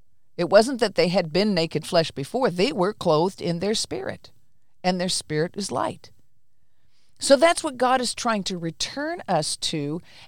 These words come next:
and cause us to, to rise up and be what Romans eight fourteen says, "As many as are led by the Spirit of God, they're the sons of God." And that the whole earth is groaning and travailing until now,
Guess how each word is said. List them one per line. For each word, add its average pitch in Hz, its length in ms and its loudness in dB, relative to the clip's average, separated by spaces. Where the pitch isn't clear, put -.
and 208 220 2
cause 269 560 0
us 208 240 2
to, 180 280 -4
to 208 140 0
rise 247 640 2
up 165 320 4
and 208 280 2
be 254 300 0
what 220 340 4
Romans 190 480 -4
eight 190 200 0
fourteen 190 600 -6
says, 151 560 0
"As 165 200 -2
many 170 280 -2
as 247 140 -2
are 202 80 0
led 160 340 4
by 185 120 -2
the 208 100 -6
Spirit 160 380 -4
of 214 140 -12
God, 143 280 -2
they're 175 160 -2
the 214 100 -6
sons 269 420 -4
of 214 140 -8
God." - 260 -4
And 214 200 2
that 233 140 -4
the 220 120 4
whole 269 540 -4
earth 214 340 2
is 185 120 -4
groaning 226 600 -2
and 170 80 -2
travailing 247 880 -2
until 175 340 -4
now, 214 420 -2